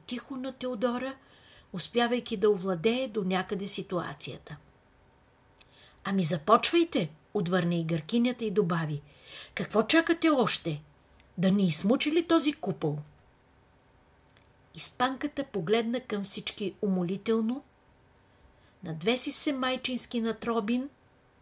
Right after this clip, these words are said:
покривайки голата му част от покривката на масата, и каза: "Всички сме в този купол и не се знае до кога ще можем да се опазим живи." Жената отметна дългата си коса и продължи:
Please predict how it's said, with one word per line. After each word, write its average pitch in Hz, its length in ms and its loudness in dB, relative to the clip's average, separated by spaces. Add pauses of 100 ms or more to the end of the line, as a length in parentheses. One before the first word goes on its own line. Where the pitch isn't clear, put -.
(420)
покривайки 233 640 0
голата 220 460 2
му 214 120 -2
част 220 240 -4
от 220 120 -6
покривката 240 640 -6
на 240 120 0
масата, 233 640 -4 (220)
и 208 120 -6
каза: - 440 -6 (1800)
"Всички - 480 0
сме 302 200 -2
в - 80 -8
този 190 420 2
купол 233 540 -2 (800)
и 247 160 4
не 214 180 4
се 262 240 0
знае 262 420 -2
до 202 140 -8
кога 190 300 -2
ще 202 220 -4
можем 214 440 0
да 208 120 -4
се - 140 0
опазим 190 500 -2
живи." 160 460 -4 (760)
Жената 208 420 0
отметна 233 500 -4
дългата 233 480 -2
си - 140 -4
коса 233 400 -4
и 226 60 0
продължи: 190 600 -4